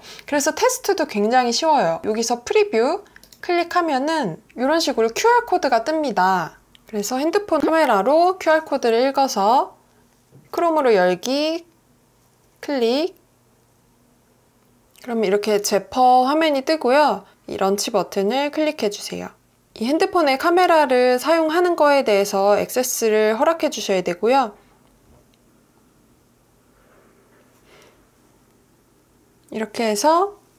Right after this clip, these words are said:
바로 에이알 컨텐츠를 제 폰에 테스트를 해볼 수 있게 됐습니다. <laughs>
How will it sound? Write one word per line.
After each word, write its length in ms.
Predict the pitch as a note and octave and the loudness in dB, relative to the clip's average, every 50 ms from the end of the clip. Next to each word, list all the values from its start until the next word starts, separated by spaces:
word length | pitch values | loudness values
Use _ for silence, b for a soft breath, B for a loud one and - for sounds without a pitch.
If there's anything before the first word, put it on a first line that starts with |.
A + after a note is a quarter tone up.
| _ _ _ _ - | _ _ _ _ -10
바로 500 | - - A3+ A3+ A3+ A#3 A#3 A#3+ A#3+ A3+ | -2 0 2 2 2 2 0 0 2 2
에이알 320 | F#3+ F#3 G3 G#3+ A3+ A3+ A3+ | 2 2 4 4 2 2 0
컨텐츠를 960 | C4 C#4+ D4 C#4+ D4 C#4+ C#4 - - A3+ A3 A3+ C#4+ D#4+ E4+ F4 F4 F4 F4 | -2 -4 -2 -2 -2 -4 -4 -4 -2 -2 0 2 2 2 4 2 2 0 -2
제 600 | - - G#3 G3+ G3+ G3 G3+ G3+ G3+ G#3 G#3 G#3 b b b b b b b b _ | -4 0 0 2 2 2 2 2 0 -2 -2 -6 b b b b b b b b _
폰에 560 | - - F#4 E4+ D#4 D4+ D#4+ F4+ G#4 G#4 G#4 _ _ _ _ _ _ _ _ _ _ _ _ _ _ _ _ _ _ _ _ _ _ _ _ _ _ _ _ _ _ _ _ _ _ _ _ _ _ _ _ _ _ _ _ _ | 0 0 2 2 4 2 2 2 0 -2 -4 _ _ _ _ _ _ _ _ _ _ _ _ _ _ _ _ _ _ _ _ _ _ _ _ _ _ _ _ _ _ _ _ _ _ _ _ _ _ _ _ _ _ _ _ _
테스트를 460 | - - E4 D#4+ - - - D4+ C#4+ D4 | -6 -6 -6 -6 -6 -8 -6 -4 -2 -2
해볼 220 | D4 D4 D4+ D4 | -2 -2 -4 -6
수 260 | C#4 - - - D#4+ D4+ | -6 -6 -6 -4 -2 -2
있게 240 | A3 G3+ - G3+ | -2 -2 -2 -4
됐습니다. 560 | G3+ F3+ F3+ - - F3+ E3 D#3 D#3 - - - _ _ _ _ _ _ _ _ B B B B B B B B B B B B B B B B B _ _ _ _ _ _ _ _ _ F4 _ - | -2 -2 -6 -6 -6 -6 -8 -8 -10 -12 -14 -14 _ _ _ _ _ _ _ _ B B B B B B B B B B B B B B B B B _ _ _ _ _ _ _ _ _ -20 _ -10
<laughs> 460 | - C#5+ C5+ A4+ F4 D4+ C4+ A#3+ - | -6 -4 -2 0 -2 -2 -4 -8 -12